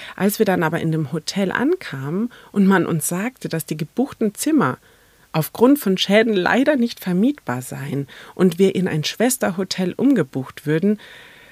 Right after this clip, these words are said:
da ging schon los. Ja, aber wir, wir könnten uns ja glücklich schätzen, denn das Hotel sei einer besseren Kategorie zugehörig und sie hätten glücklicherweise noch ein Zimmer frei.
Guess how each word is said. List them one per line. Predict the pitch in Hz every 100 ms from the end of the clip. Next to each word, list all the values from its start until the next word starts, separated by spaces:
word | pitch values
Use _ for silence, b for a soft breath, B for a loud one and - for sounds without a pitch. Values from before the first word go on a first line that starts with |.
| B B -
da | 175 165 160 160 160 165 160
ging | 170 175
schon | - 196
los. | 185 131 127 -
Ja, | 143 240
aber | 240
wir, | 175 156
wir | 147
könnten | - 147 139
uns | 139 147
ja |
glücklich | 139 151 247 247 240
schätzen, | - 202 202 - 214
denn | 170 139
das | 135 -
Hotel | 139 156 151
sei | 147 139
einer | 139 135
besseren | 139 139 143 143
Kategorie | - - 170 202 277 254
zugehörig | - 196 185 190 185 180
und | 165
sie | 170
hätten | 175 175
glücklicherweise | 170 247 262 247 202 147 147 143
noch | 147 147 -
ein | 147 156 170
Zimmer | 165 160 156
frei. | - 120 -